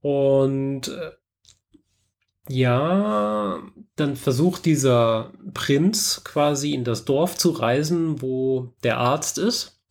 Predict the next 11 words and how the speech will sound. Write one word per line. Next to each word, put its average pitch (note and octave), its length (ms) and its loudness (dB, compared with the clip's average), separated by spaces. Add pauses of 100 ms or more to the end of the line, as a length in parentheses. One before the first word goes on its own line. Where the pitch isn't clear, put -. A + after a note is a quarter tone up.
(1000)
um D#3+ 200 2
heraus-, C#3+ 520 0
um D#3+ 280 0
den D3 180 2
zu C#3+ 120 -6
fragen, C3+ 460 -2 (120)
wie D3+ 100 0
es D3 100 0
seinem F3 180 2
Vater D3 280 0
geht. A2+ 320 -8